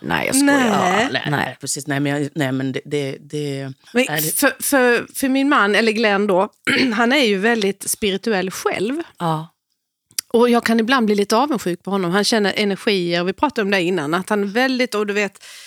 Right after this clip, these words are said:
Speaker 2: håren kan resa sig på armarna. Åh, nu är här någon. Och han har ju känt min mormor hemma i köket vid köksön och sådär. Och jag,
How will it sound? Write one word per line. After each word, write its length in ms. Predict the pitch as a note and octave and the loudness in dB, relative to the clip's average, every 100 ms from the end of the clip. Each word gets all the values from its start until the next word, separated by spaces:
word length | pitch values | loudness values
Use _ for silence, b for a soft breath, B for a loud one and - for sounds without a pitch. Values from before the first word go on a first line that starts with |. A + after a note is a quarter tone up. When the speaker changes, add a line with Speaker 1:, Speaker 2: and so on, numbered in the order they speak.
| B B | B B
Speaker 2:
håren 420 | - A3 G3 F3+ | -2 0 2 0
kan 160 | F3 F3+ | -2 0
resa 280 | F3+ F#3 F#3 | 0 0 0
sig 140 | F#3 | -2
på 100 | E3+ | 0
armarna. 340 | E3+ E3+ E3+ D#3+ | 2 2 2 2
Åh, 220 | C4 F4 | 4 4
nu 80 | G#3+ | 2
är 100 | G#3 | 2
här 160 | E3+ | -2
någon. 260 | D#3+ E3 D3+ | -4 -6 -8
Och 140 | D3 D#3+ B B B B B B B B _ _ - | -10 -12 B B B B B B B B _ _ -4
han 240 | G#3+ A3 | 0 2
har 120 | C4+ | 4
ju 120 | A#3+ | 4
känt 280 | G#3+ G#3+ F3 | 4 2 2
min 200 | F#3+ E3 | 0 0
mormor 340 | F3 E3 C#3+ D#3+ | 0 -2 -6 -6
hemma 360 | F3 E3+ D#3+ | -4 -2 -2
i 80 | D#3+ | -2
köket 500 | - E3+ D3 - D#3+ | 0 0 0 -4 -8
vid 80 | D#3+ | -4
köksön 640 | F3 E3 - E3 D#3 D3 | -4 -4 -4 -4 -4 -6
och 100 | B2 | -8
sådär. 300 | - A#2 B2+ - _ _ _ | -6 -4 -4 -8 _ _ _
Och 120 | - | -4
jag, 80 | G3 | -2